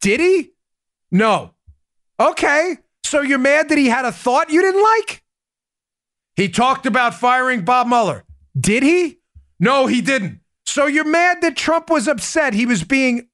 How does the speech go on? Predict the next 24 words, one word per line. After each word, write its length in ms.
unethically 720
investigated 580
for 100
a 60
crime 300
he 80
didn't 160
commit. 340
Is 160
Amash 440
crazy? 600
And 100
I 60
say 300
to 60
my 140
libertarian 680
listeners 300
that 160
are 120
on 200
Amash's 480
side, 300
I'm 200